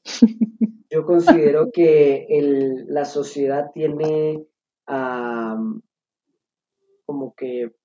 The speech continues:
Speaker 2: digamos, es parte fundamental para que el individuo se pueda desarrollar, sí. Y como dirá, eh, Nietzsche con lo de los estados, de, de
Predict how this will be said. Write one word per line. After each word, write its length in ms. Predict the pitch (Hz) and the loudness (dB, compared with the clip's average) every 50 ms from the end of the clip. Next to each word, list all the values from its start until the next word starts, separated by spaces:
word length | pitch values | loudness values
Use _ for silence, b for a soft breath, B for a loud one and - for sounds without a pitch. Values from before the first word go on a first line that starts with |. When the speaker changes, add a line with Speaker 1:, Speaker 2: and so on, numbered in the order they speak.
| _ _ _ _ _ _ _ _ _ _ _ _ _ _ _ - | _ _ _ _ _ _ _ _ _ _ _ _ _ _ _ -4
Speaker 2:
digamos, 360 | 147 147 147 151 165 170 170 | 0 0 2 2 2 4 4
es 300 | 175 170 - - - _ _ _ _ _ _ _ _ _ _ _ _ _ | 4 4 4 0 -8 _ _ _ _ _ _ _ _ _ _ _ _ _
parte 320 | 160 160 170 170 185 170 | 0 2 2 2 0 -2
fundamental 640 | 170 170 165 165 156 143 135 131 127 - 143 143 143 | -2 -2 -2 -2 -2 -2 -4 -4 -6 -4 -4 -4 -2
para 180 | 151 156 151 151 | -2 -2 -4 -2
que 100 | - 143 | -4 -6
el 60 | 131 | -6
individuo 400 | 127 131 127 131 127 131 139 143 | -6 -8 -8 -8 -2 0 0 0
se 140 | 143 147 143 | 0 -2 -4
pueda 200 | - 131 127 139 | -6 -6 -4 -4
desarrollar, 500 | 143 139 139 131 131 127 127 135 147 143 | -4 -4 -6 -6 -6 -4 -2 -2 -4 -4
sí. 280 | - - 135 120 - - _ _ _ _ _ _ _ _ _ _ | -6 -10 -12 -12 -12 -16 _ _ _ _ _ _ _ _ _ _
Y 140 | 143 135 - | -4 -2 2
como 240 | 151 143 139 135 135 | 2 2 4 4 4
dirá, 840 | 131 131 127 135 135 139 143 147 143 143 143 139 139 135 135 - - _ _ _ _ _ _ _ - | 4 4 2 2 2 2 2 2 2 0 0 0 0 -2 -4 -8 -14 _ _ _ _ _ _ _ -2
eh, 680 | 143 135 131 131 131 131 131 123 123 120 117 117 - - | 2 4 4 6 6 4 4 4 4 2 2 0 -2 -4
Nietzsche 840 | 139 135 139 139 143 147 151 151 151 151 - 156 156 151 147 147 - | -4 -2 0 2 2 2 2 0 0 0 6 8 8 8 8 6 4
con 240 | 143 135 135 131 | 2 2 4 2
lo 140 | 123 120 123 | 2 2 0
de 100 | 123 123 | 0 0
los 200 | 123 127 113 117 | 0 -2 -2 -2
estados, 800 | 120 110 - - 135 131 135 139 143 151 151 147 - - - _ _ _ _ | -4 -6 0 2 4 6 8 8 8 8 8 4 -2 -10 -14 _ _ _ _
de, 440 | - - 113 135 135 131 135 - - - _ | -10 -6 -2 -2 0 0 0 -2 -2 -2 _
de 140 | 131 123 | -2 -2